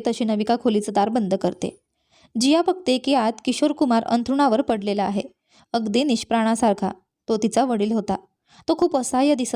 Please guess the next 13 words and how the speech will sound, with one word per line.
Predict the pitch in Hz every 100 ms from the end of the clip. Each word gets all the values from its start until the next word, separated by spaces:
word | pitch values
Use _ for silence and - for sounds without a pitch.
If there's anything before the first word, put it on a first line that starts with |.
| 233
होता. | 208 196 202 _ _ _ _
रुपेश | 262 294 392
भिंतीला | 339 311 269 277
टेकून | 285 247 254 262
उभा | 240
होता, | 247 220 185 - _ -
हात | 226 214
छातीवर | 254 - 220 202
घातलेला, | 247 - 208 220 214 -
चेहऱ्यावर | 269 254 294 294
एक | 262
सैतानी | - 214 240 233
स्मित. | 233 214